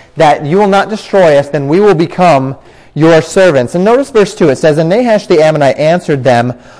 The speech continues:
'On this condition will I make a covenant with you, that I may thrust out all your right eyes and lay it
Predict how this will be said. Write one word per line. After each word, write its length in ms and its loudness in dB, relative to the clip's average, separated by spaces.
'On 320 2
this 260 0
condition 800 -2
will 140 2
I 120 4
make 220 -2
a 80 -4
covenant 380 -2
with 240 -2
you, 360 -4
that 160 2
I 160 4
may 160 0
thrust 440 -2
out 280 0
all 260 4
your 240 2
right 320 0
eyes 680 -4
and 220 -2
lay 300 2
it 340 0